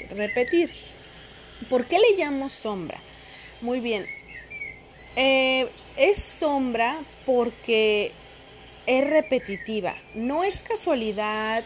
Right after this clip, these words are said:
ni es coincidencia que cuando nosotros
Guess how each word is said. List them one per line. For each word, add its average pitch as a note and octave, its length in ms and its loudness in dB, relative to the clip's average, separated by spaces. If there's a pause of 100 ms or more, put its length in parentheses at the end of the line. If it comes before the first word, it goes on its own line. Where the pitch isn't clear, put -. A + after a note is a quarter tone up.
(120)
ni A3 220 -4
es B3+ 160 -6
coincidencia G#3+ 1120 -4 (560)
que A#3 420 4 (400)
cuando A#3+ 340 0
nosotros C#4+ 600 -2